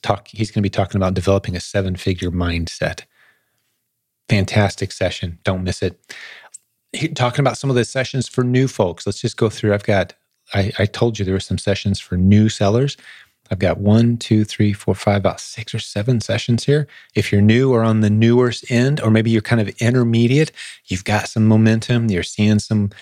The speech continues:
sales, but you're not quite where you wanna be. We've got a session with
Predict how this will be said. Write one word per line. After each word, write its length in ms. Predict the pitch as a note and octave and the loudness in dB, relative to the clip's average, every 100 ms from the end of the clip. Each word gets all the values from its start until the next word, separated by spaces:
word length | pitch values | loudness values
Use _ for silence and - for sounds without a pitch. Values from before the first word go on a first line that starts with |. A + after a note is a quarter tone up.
| - _ | -20 _
sales, 460 | - A2+ A2+ A2+ | -2 2 2 0
but 200 | - A2 | -4 -10
you're 100 | - | -8
not 280 | F2+ F#2 G2 | -6 -4 -2
quite 180 | - G#2 | -2 -2
where 100 | G#2+ | -2
you 120 | G2 | 0
wanna 180 | F#2+ F#2+ | 0 0
be. 300 | F#2 C#3 D3+ - _ - - _ | 0 0 0 -6 _ -20 -20 _
We've 100 | G#2+ | -4
got 120 | G2 | -2
a 60 | F2 | -2
session 520 | - G#2 - A#2 A2 - _ _ _ | -2 -4 -2 -2 -2 -4 _ _ _
with 240 | G2 F#2 | 0 0